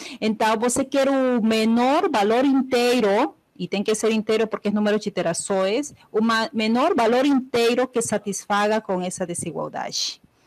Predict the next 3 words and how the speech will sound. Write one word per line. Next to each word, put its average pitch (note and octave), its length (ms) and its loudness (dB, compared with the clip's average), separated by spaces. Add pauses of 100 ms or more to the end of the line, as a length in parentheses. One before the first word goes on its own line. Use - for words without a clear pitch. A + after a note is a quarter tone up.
(760)
tá? G3 260 -2 (300)
Então, G#3+ 500 0
eh, G3 720 0